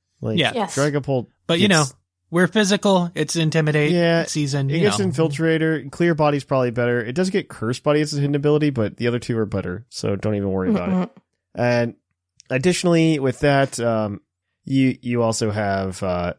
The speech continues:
Speaker 1: oh my gosh, I lost the pace. There it is. Um, <laughs> you've got,
Speaker 2: <laughs>
Speaker 1: it's running, it's Jolly Nature. It's got the Terra type Ghost just so you can hit harder, but it does have Phantom Force, which actually is not bad in V G C 'cause it gives you,
Speaker 3: Mm.
Speaker 1: like, a,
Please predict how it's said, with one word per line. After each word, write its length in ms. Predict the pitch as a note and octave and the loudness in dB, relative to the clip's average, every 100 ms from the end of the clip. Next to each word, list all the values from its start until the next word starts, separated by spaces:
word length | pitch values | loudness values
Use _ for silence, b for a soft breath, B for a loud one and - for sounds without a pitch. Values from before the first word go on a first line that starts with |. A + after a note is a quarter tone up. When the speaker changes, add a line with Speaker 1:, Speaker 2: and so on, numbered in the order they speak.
| _ _ _ - | _ _ _ -4
Speaker 1:
oh 160 | - G2 | 0 0
my 120 | F#2 | 0
gosh, 260 | G2 F#2 G2 | 0 0 0
I 60 | |
lost 280 | F#2+ F#2+ - | 0 0 -4
the 80 | G2+ | -6
pace. 320 | - F#2 F2 | -2 -2 2
There 120 | A2 | 2
it 60 | F2+ | 2
is. 160 | F2 - | -2 0
Um, 360 | C#3 C3+ C3 - A#2+ B B - | 2 4 2 -8 -12 B B -16
<laughs> 400 | _ _ _ - | _ _ _ -4
you've 200 | C3 A#2+ | -2 4
got, 280 | C#3 D#3 B2 | 4 6 2
Speaker 2:
<laughs> 60 | - | 0
Speaker 1:
it's 220 | C#3 A2 | -2 2
running, 340 | C#3 B2+ B2 _ | 2 2 -4 _
it's 180 | B2 - | -12 -4
Jolly 280 | D3+ D3 C#3+ | 2 4 4
Nature. 500 | C3 B2 B2+ B2 A#2 _ - | 2 0 -2 -2 -6 _ -10
It's 280 | A#2 - - | -8 -8 -6
got 300 | - B2+ A#2 | 0 0 0
the 80 | - | -4
Terra 240 | C3 B2+ | -2 0
type 240 | B2+ A#2 | 0 -4
Ghost 300 | - A2 G#2 | -2 -2 -2
just 140 | A2+ - | -4 -4
so 80 | G#2+ | -4
you 100 | G#2 | -4
can 120 | G2+ | -6
hit 160 | G2 | -6
harder, 360 | G2 A2+ A2 A2 | -4 -2 0 -2
but 180 | - G#2 | -4 -8
it 140 | G#2 A#2 | -6 -2
does 220 | D3+ C#3 | 0 2
have 180 | B2+ A2 | 0 -2
Phantom 400 | - B2+ C3+ C#3 | 0 0 0 -2
Force, 340 | D3 D3 D3 | 0 0 0
which 200 | D#3+ - | -2 2
actually 360 | G#3+ - F#4+ F3 | 0 0 0 2
is 180 | C3+ A2 | 2 2
not 280 | C3+ C3+ | 0 0
bad 220 | G#2 G2+ C3+ | -2 -2 0
in 140 | C#3 | 2
V 140 | D3 | 2
G 140 | D3 D3+ | 2 -2
C 280 | - E3+ F3 | 0 0 0
'cause 260 | B2+ A2+ | -2 -2
it 60 | A2+ | -2
gives 200 | C3 B2+ | -2 0
you, 240 | B2+ A#2 - | 0 -2 0
Speaker 3:
Mm. 100 | A#2 | 2
Speaker 1:
like, 180 | A#2 | 2
a, 140 | A2+ | 0